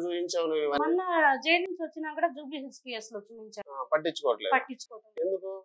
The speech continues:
Speaker 2: ఏమో, ఏం చెప్పటం లేదు.
Speaker 1: ఆ.
Speaker 2: డిపార్ట్‌మెంట్ కదండి, డబ్బులు కమ్ముడు పోయారు అందరూ.
Speaker 1: అంటే?
Speaker 2: జూబ్లీ హిల్స్ పిఎస్ మొత్తం అదే చేశారు నాకు,
Speaker 1: అన్యాయం
Speaker 2: అన్యాయంగా
Speaker 1: చేశారు.
Speaker 2: చేశారు. ఇప్పుడు మొన్న ఇల్లు సీజ్ చేశారు కదండి, పదిహేను రోజులు ఈ రోజుకి
Speaker 1: ఆ.
Speaker 2: నా ఇల్లు సీజ్ చేసి,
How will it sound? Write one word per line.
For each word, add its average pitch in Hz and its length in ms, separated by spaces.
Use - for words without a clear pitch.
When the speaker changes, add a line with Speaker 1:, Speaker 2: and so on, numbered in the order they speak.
Speaker 2:
ఏమో, 294 380
ఏం 269 180
చెప్పటం - 460
లేదు. 403 140
Speaker 1:
ఆ. - 280
Speaker 2:
డిపార్ట్‌మెంట్ 427 540
కదండి, 320 460
డబ్బులు 311 300
కమ్ముడు 269 320
పోయారు 220 300
అందరూ. 220 300
Speaker 1:
అంటే? - 400
Speaker 2:
జూబ్లీ 370 260
హిల్స్ 370 260
పిఎస్ 339 260
మొత్తం 320 300
అదే 285 180
చేశారు 220 420
నాకు, 208 260
Speaker 1:
అన్యాయం 277 120
Speaker 2:
అన్యాయంగా 320 360
Speaker 1:
చేశారు. 262 120
Speaker 2:
చేశారు. - 460
ఇప్పుడు 359 180
మొన్న 339 220
ఇల్లు 330 280
సీజ్ 359 360
చేశారు 277 260
కదండి, 240 320
పదిహేను 277 380
రోజులు 277 320
ఈ 240 100
రోజుకి 226 580
Speaker 1:
ఆ. 262 120
Speaker 2:
నా 269 120
ఇల్లు 269 220
సీజ్ 262 320
చేసి, 233 220